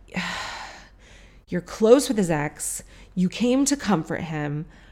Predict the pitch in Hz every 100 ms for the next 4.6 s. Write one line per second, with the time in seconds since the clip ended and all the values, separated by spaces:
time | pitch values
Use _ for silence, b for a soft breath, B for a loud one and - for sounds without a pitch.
0 | b b _ - 233 262 254 196 190 170
1 | 156 151 160 - - 175 175 170 170 160
2 | - 202 190 - - - 185 - 156 151
3 | - - 202 220 226 220 220 196 - -
4 | - 208 180 202 202 175